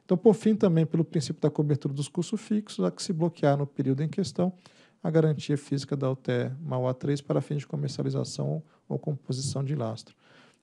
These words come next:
Então, a gente inclui, além desse parágrafo, um dispositivo que diz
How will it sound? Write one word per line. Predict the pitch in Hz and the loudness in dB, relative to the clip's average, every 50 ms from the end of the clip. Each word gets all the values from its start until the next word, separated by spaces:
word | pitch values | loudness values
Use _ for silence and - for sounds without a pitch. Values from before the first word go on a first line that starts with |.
| - | -4
Então, | - 135 135 - 160 | -4 -2 0 2 4
a | 170 | 4
gente | 160 170 175 - - | 4 4 2 0 -2
inclui, | 185 165 - - 147 139 139 147 | -2 -2 2 2 2 4 4 4
além | 139 135 147 151 | 4 4 4 4
desse | 151 143 - - | 2 0 -2 -4
parágrafo, | 160 - 151 147 143 156 175 175 196 185 - - 175 | -2 0 2 4 4 4 2 2 0 -2 -2 -2 0
um | 165 | 0
dispositivo | 160 143 - _ - 160 147 151 151 - - - 196 208 190 196 | 0 -2 -4 _ 0 2 2 2 0 -4 -2 0 0 0 2 0
que | 202 - - 208 | -4 -6 -6 -6
diz | 165 139 143 156 170 175 160 - - | -4 -2 0 0 0 0 -2 -6 -10